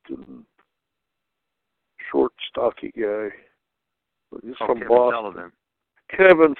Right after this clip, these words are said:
Speaker 1: Sullivan. <laughs> When he grabbed him one time, took off with her. <laughs> Uh, <laughs>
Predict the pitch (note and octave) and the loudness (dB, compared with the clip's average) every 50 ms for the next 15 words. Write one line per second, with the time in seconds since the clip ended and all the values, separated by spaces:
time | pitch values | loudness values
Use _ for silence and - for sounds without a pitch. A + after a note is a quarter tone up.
0 | - - B2+ B2+ A#2 A2+ A2 A2 - _ _ _ _ _ _ _ _ - _ - | 0 2 2 2 2 0 -6 -10 -16 _ _ _ _ _ _ _ _ -20 _ 0
1 | - - - - A2+ G2+ E3 - C#3+ D3 D#3 D#3+ D#3 D3 D3 D3+ D3+ D3+ C#3+ C#3+ | 0 0 0 0 -6 -6 -6 -4 2 4 6 6 6 6 4 2 0 2 2 0
2 | C#3 C#3 - D#3+ D#3+ D3+ C#3 - - D#3+ D#3 D3+ D#3 D#3 D3+ - - - - D3+ | 0 0 2 2 2 2 2 -2 -4 -4 -2 0 0 0 0 0 -4 -4 -4 -4
3 | - - _ _ - - - - _ _ _ - _ - D4+ G#3 - _ _ - | -4 -6 _ _ -20 -20 -20 -20 _ _ _ -12 _ 0 0 0 0 _ _ 0
4 | D#4 - _ _ _ - D4 - _ - - D4 - - - - - - - - | 0 0 _ _ _ -4 -4 -4 _ -8 -6 -4 -4 -4 -6 -10 -12 -10 -10 -10
5 | - - - - - - _ _ _ - - - _ _ _ _ _ - _ _ | -10 -12 -14 -14 -14 -16 _ _ _ -16 -16 -16 _ _ _ _ _ -20 _ _
6 | _ _ _ - - _ _ - - - - - - - - - - _ _ _ | _ _ _ -20 -20 _ _ -20 -20 -18 -18 -20 -20 -20 -20 -20 -20 _ _ _
7 | _ - - - - D3 C#3+ C3+ C3 C3 B2+ B2 A#2 A2 G#2+ - - - _ - | _ -8 -2 0 2 2 4 4 4 4 4 2 0 -2 -6 -10 -12 -12 _ -4
8 | - | -4